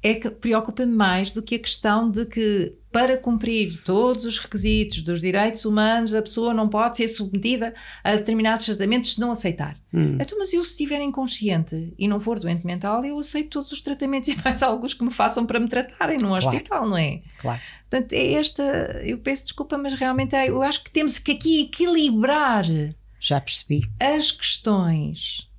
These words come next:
Speaker 1: da garantia dos direitos humanos,
Speaker 2: Uhum.
Speaker 1: porque a pessoa, ah, ah, e o acesso e o, aos cuidados,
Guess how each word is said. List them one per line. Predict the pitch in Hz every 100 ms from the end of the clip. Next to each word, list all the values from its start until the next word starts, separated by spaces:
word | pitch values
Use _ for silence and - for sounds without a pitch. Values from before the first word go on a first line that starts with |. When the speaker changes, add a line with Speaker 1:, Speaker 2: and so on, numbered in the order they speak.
| - _ -
Speaker 1:
da | 202 196 302 277 208
garantia | 208 190 175 170 165
dos | 165 156
direitos | 160 156 -
humanos, | 160 156 170 156 139 151
Speaker 2:
Uhum. | 220 294 -
Speaker 1:
porque | -
a | 214
pessoa, | - 220 196 175 - -
ah, | 175 - 190 208 180 -
ah, |
e | 208 233 269 370
o | 294 320
acesso | 302 - - 330 339 - 320
e | 330
o, | - -
aos | 285 -
cuidados, | 330 359 359 359